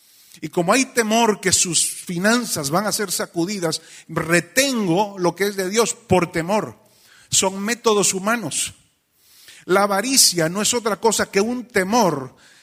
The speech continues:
a no tener dinero en el futuro. Y me hace retener y retener cuando la Biblia dice, "Dando es como recibimos". Los métodos del temor nos hace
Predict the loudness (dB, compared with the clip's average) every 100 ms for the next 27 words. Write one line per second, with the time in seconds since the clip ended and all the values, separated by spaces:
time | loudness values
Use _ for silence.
0 | _ _ -2 0 0 0 0 0 -2 -2
1 | 2 2 2 0 -2 -4 -2 -4 -4 -10
2 | -18 _ _ _ -4 -2 0 0 0 0
3 | 0 2 0 -2 -2 -4 -8 -8 -6 -6
4 | -6 -6 -4 -4 -8 -20 -6 -2 0 2
5 | 0 -2 -4 -4 -2 -4 -4 0 0 0
6 | 0 0 0 -2 -2 -4 -2 -2 -4 -8
7 | -10 -12 -16 -20 -20 -20 -4 0 0 -2
8 | -2 -2 0 -2 0 -2 -4 -6 -4 -2
9 | 0 0 -2 -8 _ -20 -20 -6 0 2
10 | 2 -2 -4 -6